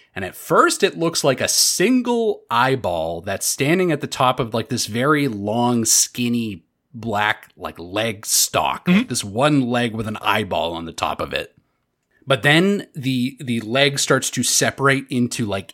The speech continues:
Speaker 1: eight spindly spider legs. So it's like this big spider robot thing with one eyeball.
Speaker 2: Yeah, creepy daddy long leg kind of thing. It, it kinda reminds me of, like, a Zelda villain, uh, like those little
Speaker 1: Yeah.
Speaker 2: things in the wood temple in Majora's Mask.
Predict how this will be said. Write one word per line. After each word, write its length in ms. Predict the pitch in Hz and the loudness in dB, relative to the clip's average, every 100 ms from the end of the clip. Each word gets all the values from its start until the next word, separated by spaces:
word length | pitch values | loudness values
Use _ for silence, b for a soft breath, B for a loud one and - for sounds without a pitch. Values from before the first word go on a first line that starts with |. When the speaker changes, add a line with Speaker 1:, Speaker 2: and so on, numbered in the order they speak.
| _ | _
Speaker 1:
eight 320 | 123 127 - - | -2 -2 -2 -2
spindly 800 | - - 123 131 139 143 131 120 | 0 -2 0 2 2 2 0 0
spider 840 | - - - 101 123 151 165 160 | 0 -2 -2 -2 0 2 0 0
legs. 420 | 147 170 202 196 | 0 2 2 -2
So 220 | - 151 | 0 2
it's 140 | 131 - | 2 2
like 160 | 139 | 0
this 160 | 139 107 | -2 -4
big 300 | - 165 151 | 0 2 2
spider 640 | - - - 117 135 123 | -2 -2 0 2 2 0
robot 520 | 98 113 117 104 101 | -2 -4 0 0 -2
thing 240 | - 117 104 | -4 -4 -2
with 160 | 98 | -6
one 560 | 90 90 110 127 123 - - | -8 -4 2 4 4 0 -4
eyeball. 760 | 98 104 101 71 73 143 - 143 | -2 0 -2 -6 -6 -8 -8 -4
Speaker 2:
Yeah, 180 | 127 | -2
creepy 320 | 110 156 139 113 | -2 -2 0 0
daddy 260 | 117 113 | 0 2
long 240 | 113 110 110 | 2 2 2
leg 220 | 107 104 | 2 2
kind 160 | 117 | 0
of 60 | 104 | 2
thing. 320 | 113 107 107 - | 2 2 0 -2
It, 160 | 165 143 | -2 0
it 240 | 147 131 | -2 -2
kinda 160 | 175 180 | 0 2
reminds 220 | 165 143 | 2 4
me 80 | 139 | 2
of, 80 | 123 | 2
like, 100 | 110 | 2
a 60 | |
Zelda 580 | 98 101 107 120 123 120 123 - | 2 2 2 2 2 0 -4 -2
villain, 560 | 127 156 175 185 190 - | 2 4 2 2 -2 -2
uh, 240 | 113 101 101 | 2 4 4
like 260 | 101 95 | 2 2
those 200 | 107 104 | 2 2
little 180 | 110 117 | 2 2
Speaker 1:
Yeah. 100 | 131 | 2
Speaker 2:
things 260 | 113 110 107 | 2 2 2
in 100 | 104 | 2
the 100 | 98 | 2
wood 240 | 110 107 | 2 0
temple 360 | 117 107 110 107 | 0 2 2 4
in 100 | 104 | 4
Majora's 340 | 101 104 101 | 2 2 2
Mask. 300 | 101 117 | 2 0